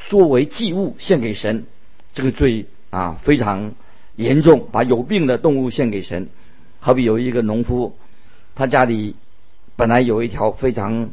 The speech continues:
好的公牛，他决定好好想饲养这条公牛。但是有一天早上，他发现这头公牛生病了，怎么办？哎，他就对他儿子说：“快点，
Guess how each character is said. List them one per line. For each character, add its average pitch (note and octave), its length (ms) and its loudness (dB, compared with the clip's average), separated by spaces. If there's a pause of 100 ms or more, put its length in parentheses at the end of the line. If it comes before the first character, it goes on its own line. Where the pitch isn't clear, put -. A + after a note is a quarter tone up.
(420)
好 G2 340 2
的 A#2 240 2 (480)
公 G3 200 8
牛， A#2+ 400 6 (380)
他 C#3 120 -2
决 C#3 180 4
定 C#3 220 0 (280)
好 B2+ 200 0
好 A2 240 0
想 G#2+ 240 -4
饲 - 260 -2
养 F2+ 260 0 (640)
这 C3 100 -2
条 G#2+ 200 4
公 C#3 240 2
牛。 G#2 320 2 (540)
但 C3+ 140 4
是 B2+ 120 -2
有 A#2+ 140 2
一 - 20 0
天 C3+ 320 2
早 G#2 220 0
上， A#2 260 2 (300)
他 F3 100 0
发 F#3+ 140 6
现 F3 260 4 (400)
这 G3 140 8
头 E3 200 8
公 G3 200 4
牛 E3 280 8 (720)
生 A#3 260 4
病 A3+ 240 8
了， G2+ 240 4 (200)
怎 B2+ 100 0
么 C3+ 80 4
办？ C3+ 240 2 (640)
哎， D3 220 2 (240)
他 C#3 140 -2
就 C3 240 2 (180)
对 D3+ 140 4
他 C3 160 -2
儿 B2+ 140 2
子 A2+ 120 0
说 B2+ 320 4
：“快 F3+ 160 2
点， C3 220 -2